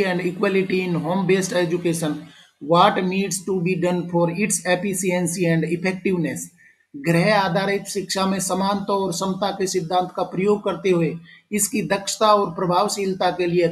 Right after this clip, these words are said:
क्या किए जाने की आवश्यकता है? Providing certificate after enrollment without doing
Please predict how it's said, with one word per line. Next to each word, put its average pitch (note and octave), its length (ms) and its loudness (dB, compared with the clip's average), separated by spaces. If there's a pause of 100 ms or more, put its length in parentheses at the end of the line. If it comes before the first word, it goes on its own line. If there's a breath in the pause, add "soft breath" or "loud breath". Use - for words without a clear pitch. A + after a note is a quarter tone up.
क्या F#3 160 2 (100)
किए F#3+ 220 2
जाने F3+ 320 -2
की F3 160 -2
आवश्यकता E3 520 -2
है? C#3+ 180 -4 (640 soft breath)
Providing F#3+ 500 4
certificate F3 680 -2
after E3+ 340 -2 (140)
enrollment F3+ 680 0
without E3 400 0
doing E3 320 0